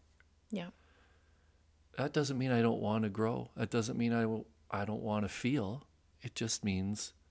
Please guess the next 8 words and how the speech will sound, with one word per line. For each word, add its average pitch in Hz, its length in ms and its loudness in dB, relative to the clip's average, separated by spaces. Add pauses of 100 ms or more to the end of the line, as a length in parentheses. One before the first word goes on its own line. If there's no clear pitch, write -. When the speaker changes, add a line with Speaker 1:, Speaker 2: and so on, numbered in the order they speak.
(1000)
Speaker 2:
it, 104 100 -8 (180)
it 110 180 0
requires 98 800 -2 (480)
more 95 280 -4
internal 95 520 -8
work - 220 -12
for - 180 -14
me. - 160 -16